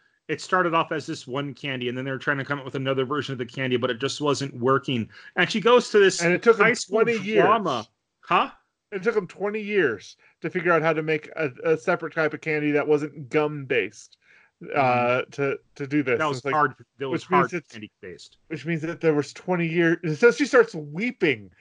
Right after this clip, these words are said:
Speaker 2: in her imagination about this, uh, about an anthropomorphic candy trying his best to whistle and not being
Speaker 1: Well,
Speaker 2: able to.
Speaker 1: it's an
Speaker 2: <laughs> And I'm just
Speaker 1: anthropomorphic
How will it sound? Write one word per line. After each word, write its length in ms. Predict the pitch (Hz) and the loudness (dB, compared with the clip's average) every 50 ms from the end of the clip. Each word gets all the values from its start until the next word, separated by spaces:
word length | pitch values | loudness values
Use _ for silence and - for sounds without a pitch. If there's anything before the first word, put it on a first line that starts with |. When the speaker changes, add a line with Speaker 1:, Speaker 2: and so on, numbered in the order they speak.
| _ _ - _ | _ _ -14 _
Speaker 2:
in 160 | - 175 165 | -4 -2 0
her 120 | 156 190 185 | 0 0 0
imagination 840 | 175 180 185 185 180 180 170 151 170 175 175 170 - 170 131 131 | 2 2 2 2 0 -2 -2 0 0 0 0 -2 -4 -4 -4 -4
about 400 | - - 156 156 147 151 151 _ _ _ _ | 0 2 4 4 4 2 0 _ _ _ _
this, 400 | - 170 147 - - - - _ _ _ _ - - - _ _ _ - - _ _ _ _ - _ _ _ _ _ - _ - - - - | -2 -2 -2 -2 -6 -18 -20 _ _ _ _ -20 -20 -20 _ _ _ -20 -20 _ _ _ _ -20 _ _ _ _ _ -20 _ -18 -8 -4 -2
uh, 120 | 160 175 170 - _ _ - | -2 -2 -4 -8 _ _ 0
about 440 | 180 139 127 170 165 160 156 - - _ _ _ _ _ _ _ _ _ _ _ - | 2 4 6 6 6 4 4 -2 -10 _ _ _ _ _ _ _ _ _ _ _ 2
an 240 | 175 180 180 180 - | 4 4 4 4 2
anthropomorphic 1120 | - 190 214 262 - 294 247 180 196 208 202 185 185 196 214 190 - 214 - - - - - | 2 2 2 2 2 -2 -4 0 0 0 2 2 2 2 2 2 2 0 0 -2 -8 -18 -16
candy 680 | - - 175 185 190 190 175 160 139 131 117 113 110 - _ - - _ _ _ | -6 -2 0 2 2 2 0 -2 -2 -4 -4 -6 -8 -12 _ -20 -20 _ _ _
trying 580 | - - - - 220 220 214 226 233 247 302 285 | -18 -14 -2 4 6 6 8 8 6 4 4 4
his 200 | 208 202 190 160 | 4 4 4 2
best 680 | 147 135 - 175 175 185 175 - - - - - - - _ _ _ _ | -2 -4 2 4 4 4 4 2 -4 -12 -14 -14 -16 -18 _ _ _ _
to 140 | - - 190 | 2 2 4
whistle 560 | 156 156 180 175 165 - 160 139 131 143 - - | 4 2 0 -2 -2 -2 -4 -4 -4 -4 -6 -6
and 260 | 160 139 156 160 156 | -8 -8 -8 -8 -6
not 300 | 175 180 180 175 180 - | -4 -2 -2 -2 -2 -4
being 200 | 175 170 165 147 | -4 -6 -4 -4
Speaker 1:
Well, 140 | - - 151 | -4 -4 -4
Speaker 2:
able 280 | 147 156 - 151 143 | -4 -4 -4 -6 -8
to. 180 | - - - - _ - | -8 -10 -14 -18 _ -10
Speaker 1:
it's 240 | - 190 - - | -8 -8 -6 -6
an 100 | 208 185 190 - | -8 -8 -6 -4
Speaker 2:
<laughs> 40 | |
And 140 | - 220 233 | -2 2 4
I'm 80 | 233 233 226 | 4 4 4
just 120 | 233 208 190 | 2 -2 -4
Speaker 1:
anthropomorphic 340 | 196 175 - 196 185 - - | -4 -6 -8 -8 -10 -10 -16